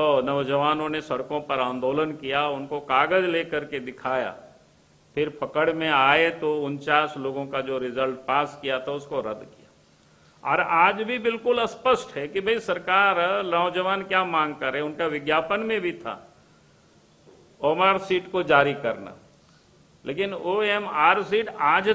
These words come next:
तक सरकार, ये क्या कहते हैं, आयोग ने जारी नहीं किया। और सबकी मांग शुरू से विधानसभा में भी हम सब लोगों ने उसकी प्रयास की, भाई सरकार उस पर चर्चा करावे, लेकिन चर्चा करने से उस पर सरकार भागती रही, चर्चा ही नहीं कराए।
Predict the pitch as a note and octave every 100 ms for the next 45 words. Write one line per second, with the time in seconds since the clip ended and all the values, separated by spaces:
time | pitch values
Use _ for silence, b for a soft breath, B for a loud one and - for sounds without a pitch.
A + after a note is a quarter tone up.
0 | A3 C4 G#3+ A#3+ A3 A3+ A3+ G#3+ G#3+ G3+
1 | G3 G3 G3 F#3 F#3+ G3 F#3+ F#3 D#3+ D#3
2 | D3 C3 - - - - _ _ _ _
3 | _ _ _ _ _ _ _ _ B2+ D3
4 | E3+ E3 F3 E3 D#3 E3 E3+ D#3+ D3+ D#3+
5 | D3+ E3+ C#3 C3+ C#3+ D3 C#3+ D#3+ F#3 F#3+
6 | F#3 F3 E3+ D#3+ D#3+ D#3+ D#3 C#3+ D#3 D3+
7 | C#3 C#3 C3+ F3 F3+ G3 C3+ B2+ C#3+ E3
8 | D3 G#3 F#3+ F#3 F3 F3 E3+ D#3 D3+ D3
9 | C#3 C#3 D#3 D3 C#3+ C#3 D#3 D3+ C#3+ D3+
10 | C#3+ C#3 B2+ D3+ D3 A#2 - C#3 B2 A2
11 | B2+ - E3 F3+ F3+ C3+ B2+ D3+ C#3+ C3
12 | - - B2